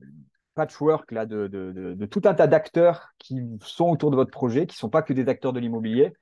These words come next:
Et on, on va rentrer dans le détail de, de ces différents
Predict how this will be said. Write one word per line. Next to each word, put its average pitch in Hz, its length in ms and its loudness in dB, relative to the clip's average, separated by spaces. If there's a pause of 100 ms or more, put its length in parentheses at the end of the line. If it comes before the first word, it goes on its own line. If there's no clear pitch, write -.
(420)
Et 139 160 2
on, 104 760 -6
on - 40 -10
va 110 140 2
rentrer 117 220 -2
dans 131 100 -2
le 113 200 -4
détail 143 320 -2
de, 110 220 -4
de 101 200 -10
ces - 140 -18
différents 123 640 -2